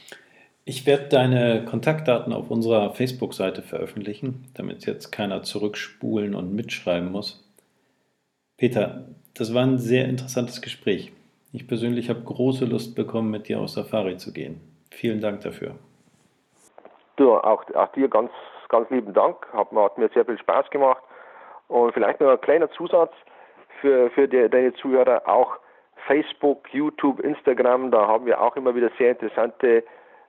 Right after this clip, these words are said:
Speaker 2: äh, aktuelle Beiträge. Einfach mal reinschauen und wie gesagt, wir freuen uns über Kommentare, Fragen et cetera. Und, äh, ich wünsche dir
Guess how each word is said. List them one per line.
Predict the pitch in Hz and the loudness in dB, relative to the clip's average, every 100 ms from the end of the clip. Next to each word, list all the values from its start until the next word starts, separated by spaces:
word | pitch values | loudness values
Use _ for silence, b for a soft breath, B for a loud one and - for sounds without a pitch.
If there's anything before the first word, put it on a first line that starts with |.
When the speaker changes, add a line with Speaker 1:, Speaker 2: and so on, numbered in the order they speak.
| - | -6
Speaker 2:
äh, | |
aktuelle | 117 110 110 107 - 117 - 120 131 139 | 2 6 6 6 4 -2 0 2 4 2
Beiträge. | - 104 123 - 120 120 120 113 113 b b - | 4 2 2 2 2 2 2 2 0 b b -4
Einfach | 143 147 | -2 0
mal | 123 104 | 2 4
reinschauen | 117 139 147 127 123 113 | 4 4 0 2 2 0
und | 104 107 104 | 0 0 0
wie | 120 | -2
gesagt, | 113 110 110 - | 0 0 0 -2
wir | 92 | -4
freuen | 110 110 117 | 0 0 0
uns | 104 | -2
über | 113 107 101 95 | 0 4 4 4
Kommentare, | - 101 98 101 98 107 101 | -2 -4 -4 0 2 4 2
Fragen | - 95 95 104 101 98 - b b b b b | 2 2 2 2 -6 -6 -10 b b b b b
et | 107 95 - | -6 -4 0
cetera. | 101 - 107 95 | 0 2 4 4
Und, | 92 98 95 | 4 0 2
äh, | 98 95 | 4 6
ich | 92 - | 4 0
wünsche | 131 117 | -4 0
dir | 117 107 | 4 4